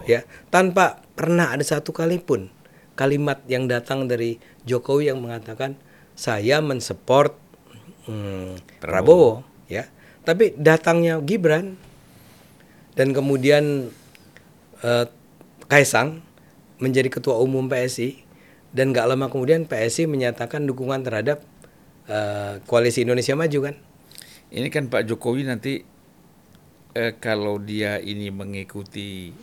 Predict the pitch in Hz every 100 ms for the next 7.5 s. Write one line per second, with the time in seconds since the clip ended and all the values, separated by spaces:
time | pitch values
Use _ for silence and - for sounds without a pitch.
0 | - - - 113 117 123 131 104 90 120
1 | 107 113 127 131 135 101 - 117 120 117
2 | - 123 117 117 107 101 - - - -
3 | - 110 110 127 120 120 117 117 120 117
4 | 123 120 117 113 110 110 110 110 110 110
5 | 110 110 104 110 110 107 107 107 104 -
6 | 110 104 98 101 104 101 104 104 110 101
7 | - 101 135 113 90